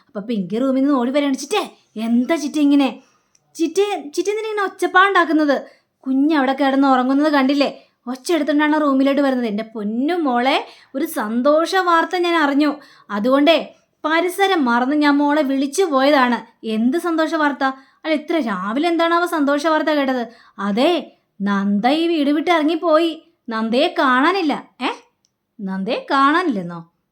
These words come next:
നന്ദ ഈ വീട് വിട്ട് ഇറങ്ങിപ്പോയെന്നോ?" "അതെ, ഇവിടെ എങ്ങും നന്ദ ഇല്ല." അവൾ എന്തിനുള്ള പുറപ്പാടാണെന്നറിയില്ല. പക്ഷേ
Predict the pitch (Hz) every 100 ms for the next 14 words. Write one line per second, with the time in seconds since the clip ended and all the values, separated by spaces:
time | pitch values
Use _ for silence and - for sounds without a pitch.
0 | _ 220 233 277 392 359 381 381 359 294
1 | 330 311 233 214 170 - 190 202 294 359
2 | 339 - - _ - 214 208 269 269 254
3 | 285 349 359 349 311 339 277 294 269 -
4 | - _ _ _ _ _ _ - 240 226
5 | 208 208 220 233 247 233 254 262 294 311
6 | 285 302 277 359 - - _ _ 214 202
7 | 254